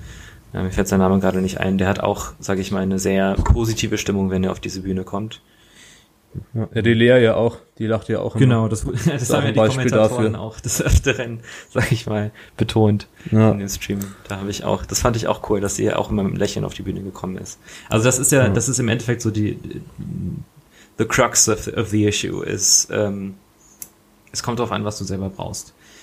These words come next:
Speaker 1: Ich würde sagen, tendenziell sollte man diese Hype-Sache, äh, mal ausprobieren, ohne sich dafür zu schämen, ähm,
Speaker 2: <laughs>
Speaker 1: weil es durchaus, sag ich mal, weniger mental und eher aufs Z N S bezogen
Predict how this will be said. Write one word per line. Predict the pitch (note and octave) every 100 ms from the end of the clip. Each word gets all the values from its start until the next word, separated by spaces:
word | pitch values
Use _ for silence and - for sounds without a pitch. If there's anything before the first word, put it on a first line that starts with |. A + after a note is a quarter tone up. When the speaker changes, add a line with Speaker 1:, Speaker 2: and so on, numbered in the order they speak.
| - -
Speaker 1:
Ich | D3 -
würde | D#3 D3 B2+
sagen, | A#2 A#2 A#2 A2+ - _ _ _ _ _ _ _ -
tendenziell | A2 A#2 B2 B2+ G#2+
sollte | G#2+ A2
man | A#2+ A2
diese | G#2+ G#2 F#2+
Hype-Sache, | G2+ A#2+ B2+ A2+ A2 B2 C3+ - - - -
äh, | G#2 G2+
mal | G2+ G2+
ausprobieren, | F#2+ A2 C#3 C3 C3+ D#3 F3+
ohne | - A#2 A2
sich | G#2+
dafür | A2 - F#2+
zu | G2+
schämen, | - A#2 E3+ F#3+ - - - - _ -
ähm, | - G#2+ G#2+ G#2 G#2 - - A2+
Speaker 2:
<laughs> | A#2+ - -
Speaker 1:
weil | G#2 G#2+ B2
es | B2+ -
durchaus, | A#2+ C3+ - A#2 A#2+ B2 - - _ _ -
sag | G#2+ A2
ich | A2
mal, | A2 G#2+ G#2+ G#2+ - - _ _ _ _ _ _ _ _ _ -
weniger | G2+ A#2+ C3+ B2+
mental | G#2+ G#2 A2 A#2+ A#2+
und | A2
eher | - A2+ A#2
aufs | G#2 -
Z | A2 G#2
N | G2+
S | C3+
bezogen | - - B2 A#2+ A2 A2+